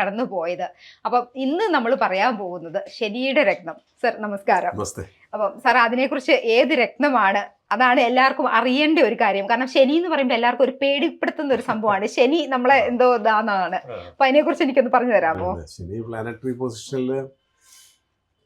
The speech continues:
Speaker 2: ആ, നമ്മുടെ ടെൻത്ത് ഹൗസ്, ഇലവൻത്ത് ഹൗസ്,
Speaker 1: ഉം.
Speaker 2: ഈ രണ്ട്,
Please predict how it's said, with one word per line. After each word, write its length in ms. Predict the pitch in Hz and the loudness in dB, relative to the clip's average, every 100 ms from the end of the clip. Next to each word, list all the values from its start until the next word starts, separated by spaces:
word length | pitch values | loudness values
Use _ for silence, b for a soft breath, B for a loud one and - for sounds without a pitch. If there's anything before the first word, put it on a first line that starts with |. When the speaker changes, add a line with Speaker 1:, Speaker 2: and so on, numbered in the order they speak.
| _ | _
Speaker 2:
ആ, 120 | 90 101 | -12 -10
നമ്മുടെ 640 | 101 95 104 107 113 110 - | -10 -8 -8 -6 -4 -4 -4
ടെൻത്ത് 280 | 110 127 143 | -4 -4 -6
ഹൗസ്, 420 | 127 120 - 131 | -6 -6 -6 -6
ഇലവൻത്ത് 440 | 120 104 110 104 | -4 -4 -4 -6
ഹൗസ്, 380 | 92 95 80 - | -10 -12 -12 -16
Speaker 1:
ഉം. 240 | - 208 | -20 -18
Speaker 2:
ഈ 200 | 175 110 | -16 -10
രണ്ട്, 260 | 101 98 98 | -10 -10 -8